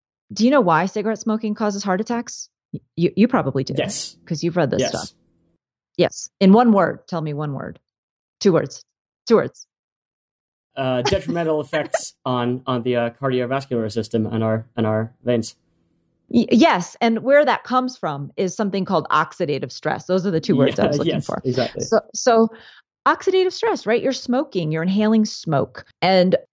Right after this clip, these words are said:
Speaker 1: so vegetable oils are oxidative stress in a bottle. And so if we get these out of our diets, people with severe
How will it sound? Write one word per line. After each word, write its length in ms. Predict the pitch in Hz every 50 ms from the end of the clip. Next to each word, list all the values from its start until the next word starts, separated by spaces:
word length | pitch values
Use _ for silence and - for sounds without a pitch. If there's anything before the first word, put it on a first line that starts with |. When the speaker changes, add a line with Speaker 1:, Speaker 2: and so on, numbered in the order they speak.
| _ -
Speaker 1:
so 420 | - - 240 208 208 202 190 - -
vegetable 480 | 196 247 294 311 - 349 262 302 262 -
oils 540 | 220 202 190 185 175 180 180 175 - - - _ _ _ _ _ _ _ _ _ _ - 190
are 360 | 190 185 185 180 175 175 - -
oxidative 520 | 180 202 - - - 185 185 175 180 180
stress 360 | - - - 156 151 160 -
in 120 | 180 185 202
a 20 |
bottle. 460 | 185 262 330 370 - 165 - - _ _ _ _ - - - _ _ _ _ -
And 400 | - 214 202 202 196 196 196 190 - -
so 300 | - - - 220 208 208
if 180 | 202 - 214 -
we 80 | 233 214
get 260 | - 254 - - 208
these 380 | 202 233 285 320 349 349 269 - -
out 160 | - 208 214
of 100 | 214 185
our 120 | 190 180 160
diets, 520 | 196 202 214 220 208 180 156 151 - -
people 320 | - 214 220 214 220 208
with 160 | 185 185 170 -
severe 1200 | - - - - - - - 214 196 180 175 - 233 247 262 269 262 254 240 220 202 190 -